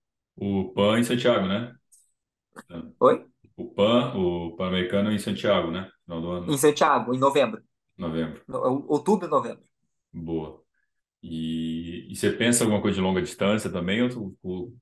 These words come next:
Speaker 1: o meia distância? Como é que tá?
Speaker 2: <laughs>
Speaker 1: Tem que perguntar.
Speaker 2: Cara, eu penso. O, o Felipe e o Lais que me zoam pra caramba,
Speaker 1: <laughs>
Speaker 2: que eu, todo ano eu falo, "Cara, eu vou largar um,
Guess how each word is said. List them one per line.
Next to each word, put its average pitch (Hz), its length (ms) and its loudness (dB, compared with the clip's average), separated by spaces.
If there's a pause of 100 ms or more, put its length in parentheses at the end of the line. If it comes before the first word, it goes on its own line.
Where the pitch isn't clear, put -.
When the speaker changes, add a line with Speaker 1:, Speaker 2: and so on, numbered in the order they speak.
(140)
Speaker 1:
o 90 120 0
meia 90 260 2
distância? 117 540 2
Como 170 120 8
é - 40 -2
que 175 100 2
tá? - 140 6
Speaker 2:
<laughs> - 1040 -2
Speaker 1:
Tem - 120 -4
que - 60 -6
perguntar. 151 400 2
Speaker 2:
Cara, 190 340 6
eu 196 160 6
penso. 165 420 6
O, 170 1300 0
o 175 40 -10
Felipe 180 500 -4
e 233 40 2
o 214 80 6
Lais 196 400 4
que 233 160 -14
me 233 100 -12
zoam 208 180 -2
pra 160 180 4
caramba, 131 340 2
Speaker 1:
<laughs> - 20 -16
Speaker 2:
que 165 80 -4
eu, 160 120 -6
todo 208 420 2
ano 220 180 2
eu 226 120 4
falo, 165 460 4 (140)
"Cara, 151 320 0
eu 131 100 -10
vou 143 220 -8
largar 151 540 -4
um, 151 120 -20